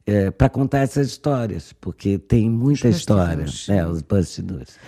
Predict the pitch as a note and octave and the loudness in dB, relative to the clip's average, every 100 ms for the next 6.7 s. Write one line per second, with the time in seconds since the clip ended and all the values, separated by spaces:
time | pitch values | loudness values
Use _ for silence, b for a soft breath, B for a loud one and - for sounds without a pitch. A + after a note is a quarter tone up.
0 | B B G3+ - B3+ A#3 A3 A3 F3+ G#3 | B B -18 -8 -6 -4 -2 -4 -4 -6
1 | F#3+ G3+ - - D3 - C#3 C#3 D3+ E3+ | -6 -10 -10 -14 -14 -10 -8 -8 -8 -10
2 | F3 _ _ _ _ _ _ - - G2 | -14 _ _ _ _ _ _ -8 -2 -2
3 | F#2 B2 - - A2+ - A2+ - D#2+ B1+ | 0 0 0 -2 0 2 0 2 -2 -2
4 | - - _ _ _ _ _ b b b | -8 -12 _ _ _ _ _ b b b
5 | b b b F2+ E2+ - - E2 D#2 E2+ | b b b 0 0 -2 -2 -2 0 0
6 | E2 D#2+ D2 - - - | 2 0 0 -4 -16 -20